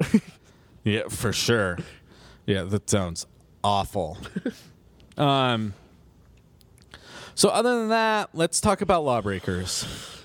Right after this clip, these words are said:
Speaker 1: Yeah, we haven't
Speaker 2: Do you
Speaker 1: talked about
Speaker 2: remember Lawbreakers?
Speaker 1: Uh, yeah, we talked about it a while ago, Sam.
Speaker 2: This game came out last year and flopped.
Speaker 1: Yep.
Speaker 2: So, uh, the Lawbreakers boss, Shiro Umura,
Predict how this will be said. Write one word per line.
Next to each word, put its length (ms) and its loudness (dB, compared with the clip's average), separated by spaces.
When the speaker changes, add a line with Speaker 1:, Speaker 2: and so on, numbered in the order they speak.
Speaker 1:
Yeah, 80 6
we 60 4
haven't 140 0
Speaker 2:
Do 60 2
you 60 6
Speaker 1:
talked 0 -
about 60 2
Speaker 2:
remember 240 0
Lawbreakers? 720 0
Speaker 1:
Uh, 600 4
yeah, 80 2
we 100 -2
talked 220 -2
about 160 2
it 40 0
a 20 0
while 240 2
ago, 260 0
Sam. 180 0
Speaker 2:
This 220 2
game 260 2
came 280 2
out 280 2
last 380 0
year 420 2
and 320 2
flopped. 840 0
Speaker 1:
Yep. 160 0
Speaker 2:
So, 580 4
uh, 440 0
the 220 4
Lawbreakers 640 2
boss, 580 2
Shiro 640 2
Umura, 920 0